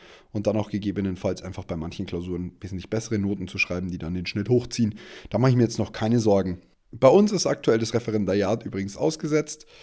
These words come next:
wie bei allen. Das Schöne ist für mich,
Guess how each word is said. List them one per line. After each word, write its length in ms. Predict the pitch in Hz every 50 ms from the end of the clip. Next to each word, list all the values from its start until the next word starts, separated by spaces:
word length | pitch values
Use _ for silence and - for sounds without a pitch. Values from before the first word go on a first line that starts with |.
| - - - - _ _
wie 360 | - 101 104 104 107 98 - - -
bei 240 | - 95 98 92 - - -
allen. 460 | - 123 143 156 160 175 185 190 196 - -
Das 200 | 107 110 107 -
Schöne 500 | - - - - 127 127 147 160 156 151
ist 480 | - - - 135 135 - - - -
für 180 | - - - 110
mich, 520 | 110 117 139 165 165 - - - - -